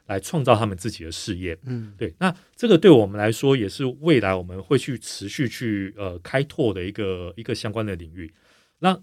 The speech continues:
Speaker 1: 另外我觉得，呃，除了我们像刚刚志宏总监有提到了，我们怎么样来协助友邦生财、创造这些获利的机会以外，我们也希望来协助他们在发展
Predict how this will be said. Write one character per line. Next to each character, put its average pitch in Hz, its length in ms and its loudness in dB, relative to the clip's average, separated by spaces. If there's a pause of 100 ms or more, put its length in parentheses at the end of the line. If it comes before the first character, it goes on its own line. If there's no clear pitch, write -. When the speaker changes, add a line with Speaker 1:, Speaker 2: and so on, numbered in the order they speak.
Speaker 1:
另 220 200 0
外 185 180 8
我 101 160 2
觉 131 140 -2
得， 135 260 2 (340)
呃， 123 200 6
除 151 220 4
了 208 80 12
我 143 80 12
们 104 100 2
像 135 260 0
刚 135 160 -2
刚 135 220 -4
志 156 160 -2
宏 120 100 2
总 104 160 -10
监 104 120 -10
有 107 100 4
提 - 180 -10
到 98 200 -2
了， 87 100 -4
我 87 80 -10
们 101 180 -6
怎 110 140 -10
么 101 120 -8
样 135 140 -2
来 120 80 2
协 110 220 -2
助 123 180 -6
友 98 140 -4
邦 107 240 -6
生 151 320 4
财、 95 400 0 (380)
创 156 280 0
造 127 220 8
这 127 100 2
些 127 240 4
获 131 280 8
利 127 100 -2
的 113 80 4
机 113 220 -2
会 110 180 2
以 85 60 -6
外， 87 280 0 (600)
我 127 100 -4
们 160 100 6
也 151 120 8
希 - 240 -4
望 170 200 6
来 123 160 6
协 117 300 0
助 143 160 -2
他 135 160 2
们 120 180 -2
在 135 140 0
发 151 380 4
展 110 260 -2